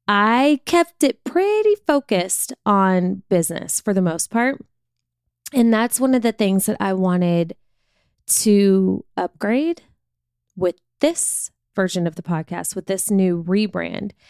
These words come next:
is adding in a bit more behind the scenes, because it's the behind the scenes that makes the business work.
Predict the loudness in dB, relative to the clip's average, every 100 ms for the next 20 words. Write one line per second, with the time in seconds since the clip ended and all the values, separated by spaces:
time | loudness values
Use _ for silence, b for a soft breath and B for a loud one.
0 | b b -2 -2 -2 -2 0 2 2 2
1 | 0 0 0 0 0 0 -2 -4 -2 -2
2 | -2 -6 -6 -4 -2 0 -2 -4 -8 -4
3 | -2 -2 -2 -8 _ _ _ _ _ _
4 | _ -2 -2 -2 -4 -2 0 -2 -2 0
5 | 2 2 0 -2 -2 0 0 -2 -4 -4
6 | -2 -2 -4 -10 -8 -6 -4 -4 -4 -4
7 | -6 -14 _ _ _ -16 -16 _ _